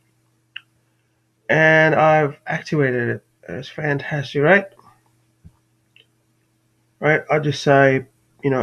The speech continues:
activate for all user, or if you want to activate for sysadmin, just for the sake of argument, I say activate, and you can change the icon. You can't access until you add to the Lighting Experience or mobile app. Go to the activation dialog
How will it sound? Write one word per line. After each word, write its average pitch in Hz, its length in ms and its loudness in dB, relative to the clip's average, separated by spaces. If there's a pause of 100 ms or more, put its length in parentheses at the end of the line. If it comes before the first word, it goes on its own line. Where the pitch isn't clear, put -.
activate 135 480 -2
for 139 200 -2
all 165 300 4
user, 156 360 2
or 135 240 2
if 123 100 -6
you 135 80 -2
want 123 220 -2
to 127 100 -4
activate 139 480 -6
for 139 140 -6
sysadmin, 127 600 -6 (440)
just - 160 -10
for 185 100 0
the 175 80 2
sake 143 260 0
of 139 120 -6
argument, 131 420 -2
I 127 80 -4
say 127 220 -6
activate, 131 560 -2
and 143 140 0
you 147 100 -2
can 147 140 2
change 135 260 -2
the - 120 -10 (200)
icon. 127 300 -8
You 143 160 -2 (640)
can't 143 220 4
access 139 320 -2 (100)
until 147 280 0
you 135 80 6
add 131 180 4
to 135 100 -6
the 127 60 -2
Lighting 139 320 2
Experience 180 580 0 (320)
or 131 100 -8
mobile 135 360 0
app. 190 260 2 (380)
Go 139 140 2
to 135 160 -6
the 117 100 -2
activation 127 480 -6
dialog 185 440 4